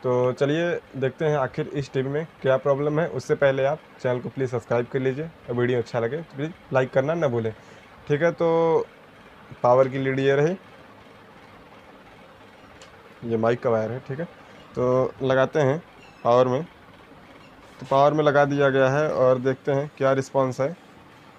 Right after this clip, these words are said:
तो ज़्यादा कुछ दोस्तों फॉल्ट सामने नहीं दिख रहा है, यही टीवी है, वर्टिकल लाइन आ रही है इसमें, ठीक है।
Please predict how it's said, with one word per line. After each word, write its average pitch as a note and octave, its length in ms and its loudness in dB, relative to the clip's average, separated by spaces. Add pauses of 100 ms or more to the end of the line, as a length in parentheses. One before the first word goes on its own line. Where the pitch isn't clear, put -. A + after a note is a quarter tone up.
(1300)
तो C#3 580 0 (200)
ज़्यादा C#3+ 300 2
कुछ D#3+ 180 -4
दोस्तों D#3+ 300 0
फॉल्ट C#3+ 400 0
सामने C#3+ 360 -2
नहीं C3+ 200 -4
दिख C3+ 180 -8
रहा A#2+ 160 0
है, F#3 140 -4 (1000)
यही C3+ 200 0
टीवी D3 280 -4
है, D#3+ 180 -4 (520)
वर्टिकल C3+ 500 2
लाइन C3 200 0
आ B2 100 2
रही B2 160 -2
है B2+ 100 -2
इसमें, C#3+ 260 -8 (840)
ठीक C3 120 -8
है। E3 120 -10